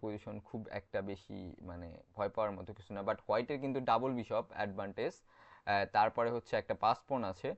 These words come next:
আহ, সেই সাথে কিন্তু, আহ, হোয়াইটের পিসগুলো মোটামুটি অ্যাক্টিভ। ওকে, রুক ডি এইট করেছে, নাইট সি টু, নাইট এফ এইট, বি ফোর,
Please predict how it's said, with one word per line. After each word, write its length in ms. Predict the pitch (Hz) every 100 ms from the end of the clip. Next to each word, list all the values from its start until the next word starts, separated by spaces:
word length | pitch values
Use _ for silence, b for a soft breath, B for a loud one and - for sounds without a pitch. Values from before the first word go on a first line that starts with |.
| b b b
আহ, 180 | 104 101
সেই 220 | - 117
সাথে 240 | 131 120
কিন্তু, 380 | 117 113 110 101
আহ, 180 | 95 95
হোয়াইটের 340 | 104 104 110
পিসগুলো 440 | 107 113 110 113 131
মোটামুটি 520 | 113 98 95 98 117 -
অ্যাক্টিভ। 380 | 92 - 92 69 _ _ _ _ _ _ _ _ _ _ _ _ _ _ -
ওকে, 200 | - 190
রুক 160 | 160 165
ডি 140 | 143
এইট 140 | 143 -
করেছে, 460 | 120 107 - 160 226 _ _ _ _ _ _ _ _ _ _ _ _ _
নাইট 220 | 113 135
সি 200 | 143 -
টু, 240 | 107 123 208 - _ _ _ _ _ _ _ _ _
নাইট 220 | 120 131
এফ 180 | 117 -
এইট, 320 | 113 156 - _ _ _ _ _ _ _ -
বি 200 | 117 180
ফোর, 280 | - 95